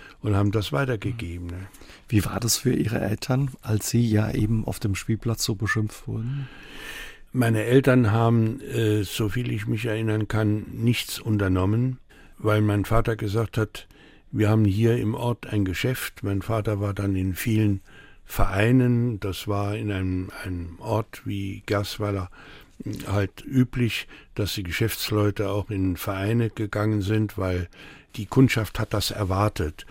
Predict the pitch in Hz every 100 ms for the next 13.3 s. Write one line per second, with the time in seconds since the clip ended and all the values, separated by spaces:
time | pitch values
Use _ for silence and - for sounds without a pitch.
0 | - - - 98 92 90 - - 98 98
1 | 98 - 107 101 98 107 117 110 104 98
2 | 98 98 95 110 104 104 107 113 - 110
3 | 107 - 107 107 - 104 104 104 95 -
4 | - - - 110 101 113 107 107 95 -
5 | 123 120 107 104 101 92 90 92 - -
6 | 101 92 104 101 92 101 90 98 - 113
7 | 95 90 95 98 - 87 98 120 - 90
8 | - 107 - - - - - - - -
9 | - 98 104 101 - 107 104 104 101 98
10 | - - 95 92 90 92 90 87 90 110
11 | 107 110 104 101 104 - 101 101 - 104
12 | 101 101 90 92 87 90 92 104 - -
13 | 104 98 92